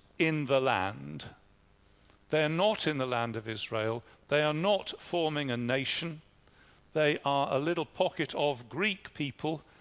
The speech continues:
in a Greek nation, but they form a church. And we are after the cross of Christ. We are not in the realm of symbolic things looking forward, like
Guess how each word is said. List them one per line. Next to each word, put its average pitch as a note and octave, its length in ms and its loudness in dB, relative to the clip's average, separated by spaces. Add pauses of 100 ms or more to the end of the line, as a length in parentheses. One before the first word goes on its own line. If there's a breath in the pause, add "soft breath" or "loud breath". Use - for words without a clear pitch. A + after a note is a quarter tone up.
(300 loud breath)
in C#3+ 160 0
a C3+ 80 0
Greek F#3+ 500 -4 (300)
nation, C#3 560 -2
but - 120 -2
they C3+ 160 0
form D3 440 -4
a - 80 -6
church. - 640 -6 (1700 loud breath)
And E3+ 180 2
we E3+ 120 4
are E3+ 180 2 (100)
after G#3 480 4
the F3 100 2
cross - 380 0
of C3+ 140 -6
Christ. - 680 -2 (460 loud breath)
We D#3 140 2
are D#3 80 2
not F#3 420 2
in E3+ 200 2
the E3 100 0
realm D#3 500 2
of D3 340 0 (1600 loud breath)
symbolic F3 640 0
things D#3 300 0
looking D3 260 -2
forward, D3+ 800 2
like D3 420 0